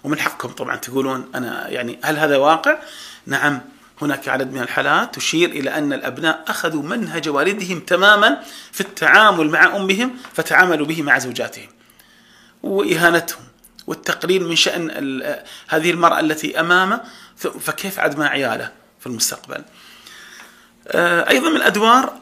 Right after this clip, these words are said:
التوجيه والنصح والإرشاد وتقويم الأخطاء. التوجيه والنصح والإرشاد في الشيء حتى مش لازم يكون فيه مشكلة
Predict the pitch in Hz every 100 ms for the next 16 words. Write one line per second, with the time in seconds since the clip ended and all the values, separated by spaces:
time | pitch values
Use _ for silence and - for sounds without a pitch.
0 | - 185 - 156 131 160 165 139 135 156
1 | - - - - - - - 151 165 190
2 | - 127 135 - 131 147 147 - - 127
3 | 120 - 127 - - - - - - -
4 | 160 190 233 208 208 214 - - 180 220
5 | 208 - - 196 - 190 175 - 190 190
6 | 151 - 147 156 139 - 175 156